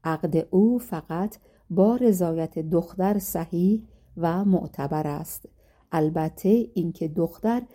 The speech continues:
به خودی خود و بدون اذن ولیش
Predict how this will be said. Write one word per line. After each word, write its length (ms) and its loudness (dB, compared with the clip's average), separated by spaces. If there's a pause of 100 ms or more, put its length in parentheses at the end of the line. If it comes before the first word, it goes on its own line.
(240)
به 100 0
خودی 560 2
خود 400 0 (340)
و 80 0
بدون 500 4 (100)
اذن 440 2
ولیش 640 0